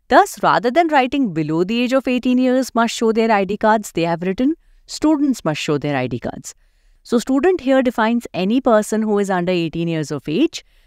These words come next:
So this is a precising definition which is used for that particular situation। So definition of a student may be different in a movie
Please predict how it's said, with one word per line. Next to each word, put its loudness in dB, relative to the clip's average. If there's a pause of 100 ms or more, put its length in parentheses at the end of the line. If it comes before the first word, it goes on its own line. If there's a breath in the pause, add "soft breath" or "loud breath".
So -2
this -2
is -6
a 4
precising -2
definition -2 (220)
which 0
is -2
used -2
for 0 (120)
that 2 (120)
particular 2
situation। -4 (480)
So -2
definition 0
of -2
a -2
student 0
may 2
be 0
different 0
in 2
a 2
movie 0